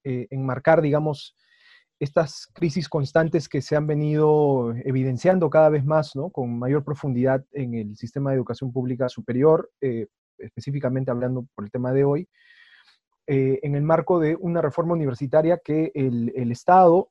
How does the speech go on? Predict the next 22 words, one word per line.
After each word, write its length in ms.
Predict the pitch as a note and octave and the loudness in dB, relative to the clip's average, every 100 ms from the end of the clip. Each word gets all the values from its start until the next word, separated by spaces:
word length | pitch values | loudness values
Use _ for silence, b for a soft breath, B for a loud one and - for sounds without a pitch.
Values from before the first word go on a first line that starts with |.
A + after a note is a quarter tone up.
| - | 6
<clears throat> 240 | A#3+ F3 | 6 6
y 120 | F3 | 0
diversos 340 | D3+ D3+ D3+ C#3+ | 2 2 2 -4
sectores 380 | C3+ D3 C#3+ C3+ | -2 2 2 2
de 60 | |
la 80 | B2 | -2
sociedad 420 | - A2 C#3 D3 | -4 -4 0 0
están 180 | C3+ B2+ | -2 -2
impulsando, 600 | B2+ A#2 G#2 - G#2+ G2 | -2 -4 -6 -4 -6 -6
¿no? 160 | A2+ F3+ | -10 -2
Con 360 | F#3 F#3 F#3 | 4 4 4
aciertos 500 | D#3+ - F#3+ F3 E3+ | 0 6 6 6 2
y 80 | C#3+ | 2
desaciertos, 640 | B2+ B2 A#2+ D#3 C#3+ F#3+ | 0 -2 0 0 0 -4
definitivamente, 760 | - - B2+ A#2 C#3+ C#3 C#3 E3 | -4 -6 -6 -2 0 0 -2 -2
y 60 | B2 | -4
con 220 | A#2+ A#2+ | -4 -4
una 160 | C3 B2+ | -4 -4
crítica, 420 | C3 B2+ A#2 A2+ | -4 -4 -4 -4
creo 200 | B2 A#2+ | -4 -4
que 60 | |
importante, 600 | A#2+ A2 - A#2+ A#2+ B2 | -4 -8 -6 -6 -4 -6